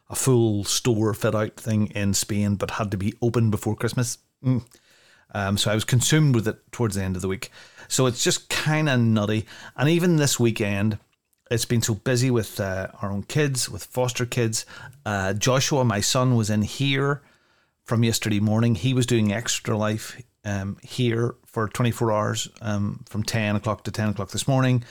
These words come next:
So I didn't really wanna come out here while he was there.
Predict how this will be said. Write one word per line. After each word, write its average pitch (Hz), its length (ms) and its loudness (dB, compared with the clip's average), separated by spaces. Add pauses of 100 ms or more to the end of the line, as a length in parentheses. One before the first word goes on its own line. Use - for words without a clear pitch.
(200)
So - 180 0
I 156 80 2
didn't 180 260 0
really 139 160 4
wanna 113 160 4
come 101 200 -2
out 101 160 -2
here 104 480 -2 (300)
while 107 280 -2
he 110 220 2
was 107 340 0
there. 104 580 0